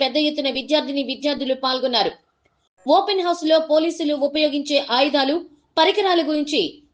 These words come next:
విద్యార్థులకు అవగాహన చేశారు. ఈ సందర్భంగా జిల్లా ఎస్పీ మాట్లాడుతూ, పోలీసు అమరవీరుల దినోత్సవాన్ని పురస్కరించుకొని ఈ నెల ఇరవై ఒకటి నుండి ముప్పై ఒకటవ తేదీ వరకు అనేక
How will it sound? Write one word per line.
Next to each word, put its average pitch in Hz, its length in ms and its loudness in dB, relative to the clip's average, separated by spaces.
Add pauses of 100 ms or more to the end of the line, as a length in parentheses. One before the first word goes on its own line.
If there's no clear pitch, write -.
(100)
విద్యార్థులకు 320 580 0 (200)
అవగాహన 294 340 0 (100)
చేశారు. 269 340 -2 (680)
ఈ - 20 6 (100)
సందర్భంగా 349 460 2 (100)
జిల్లా 320 260 2
ఎస్పీ 294 220 -2 (100)
మాట్లాడుతూ, 285 420 -2 (560)
పోలీసు 415 360 4 (140)
అమరవీరుల 330 480 2
దినోత్సవాన్ని 294 560 0
పురస్కరించుకొని 294 720 -2 (560)
ఈ - 20 4 (100)
నెల 381 140 4 (120)
ఇరవై 330 300 0
ఒకటి 294 260 -4
నుండి 285 200 0 (420)
ముప్పై 349 260 0 (100)
ఒకటవ 311 320 0
తేదీ 285 260 -2
వరకు 277 220 0 (500)
అనేక 392 320 0